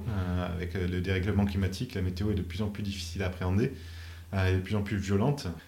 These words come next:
des vents qui sont de plus en plus puissants, euh, tourbillonnants, euh, des pluies qui sont de plus en plus intenses. Il faut déjà s'adapter à cette, euh, première contrainte et, euh, adapter aussi notre travail parce que, ben, il n'est pas toujours facile au printemps, par exemple,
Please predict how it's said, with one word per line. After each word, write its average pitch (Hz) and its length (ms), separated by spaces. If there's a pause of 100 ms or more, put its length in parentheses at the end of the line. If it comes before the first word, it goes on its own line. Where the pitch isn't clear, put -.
(140)
des 98 80
vents 110 200
qui 110 100
sont 98 120
de 90 60
plus 98 100
en 95 80
plus 95 140
puissants, 131 600 (520)
euh, 90 260
tourbillonnants, 113 680
euh, 92 340
des 92 120
pluies 110 280
qui - 120
sont 95 160
de 92 40
plus 92 200
en 95 60
plus 92 280
intenses. 101 400 (240)
Il - 40
faut 104 60
déjà 98 220
s'adapter 92 400
à 98 60
cette, - 260
euh, 87 240
première 92 240
contrainte 104 480 (720)
et, 98 380
euh, 90 180 (500)
adapter 90 340
aussi 104 300
notre 95 160
travail 131 380
parce 87 180
que, 90 120
ben, 85 240 (140)
il 85 40
n'est 87 60
pas 95 140
toujours 101 200
facile 107 320
au 101 60
printemps, 104 360
par 101 140
exemple, 98 260